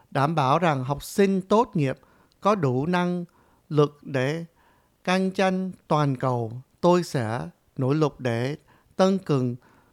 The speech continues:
sự lựa chọn của phụ huynh trong giáo dục và đảm bảo rằng mọi đồng thuế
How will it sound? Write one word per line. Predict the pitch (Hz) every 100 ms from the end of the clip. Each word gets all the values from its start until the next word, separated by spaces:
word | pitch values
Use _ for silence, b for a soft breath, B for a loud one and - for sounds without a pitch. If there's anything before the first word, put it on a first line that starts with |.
| b b
sự | - 170 147 156
lựa | 147 151
chọn | - 135 - -
của | 127 123 151 - _
phụ | 147 143
huynh | 185 180 175
trong | - 180 175
giáo | 165 165 208
dục | 175 143 _ b b b b
và | 143 135
đảm | 135 135
bảo | 135 123 156
rằng | 160 131 123 b b -
mọi | 139 127 - - b b b b
đồng | 160 147 131 131
thuế | 151 160 185 233